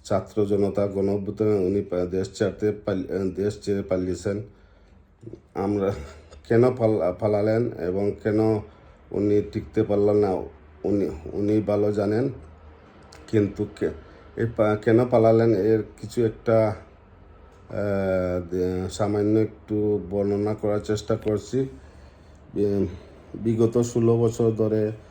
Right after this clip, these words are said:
উনি ক্ষমতায় ছিলেন এবং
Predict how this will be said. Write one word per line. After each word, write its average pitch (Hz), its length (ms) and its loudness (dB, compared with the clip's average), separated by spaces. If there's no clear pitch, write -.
উনি 113 340 6
ক্ষমতায় 104 480 2
ছিলেন 107 480 0
এবং 92 680 0